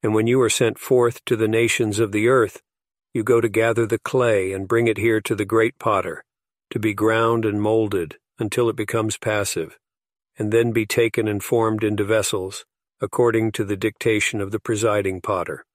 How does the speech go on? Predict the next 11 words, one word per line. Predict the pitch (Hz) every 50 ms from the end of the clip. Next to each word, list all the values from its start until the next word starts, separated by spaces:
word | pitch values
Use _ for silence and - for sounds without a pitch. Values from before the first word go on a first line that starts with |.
| _ _ _ _ _ _ _ _ _ _ _ _ _ _ -
I | 117 104
have | 113 127 123 -
to | - 120
do | 104 104 123 123 120
the | 104 107
work | 104 113 113 107 - -
he | - 110
tells | 104 - 117 107 104 104 95 -
me | 107 98 98
to | 92 98 92
do, | 92 92 90 90 95 110 -